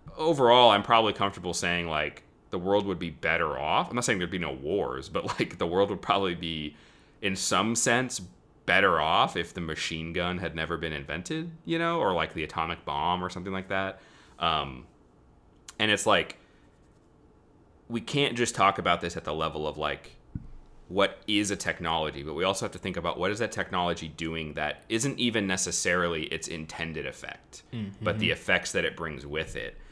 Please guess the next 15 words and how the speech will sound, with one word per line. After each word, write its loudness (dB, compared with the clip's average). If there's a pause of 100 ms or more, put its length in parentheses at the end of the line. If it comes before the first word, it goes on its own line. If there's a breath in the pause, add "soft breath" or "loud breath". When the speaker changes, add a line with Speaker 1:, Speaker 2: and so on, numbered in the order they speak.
(200 loud breath)
Speaker 1:
And 0
if 0
we're 2
not 4
thinking -2
in -2
those 0
terms, -6
I 0
just -4
think -4
we're -4
really -4 (600)
dangerously 0
blind -4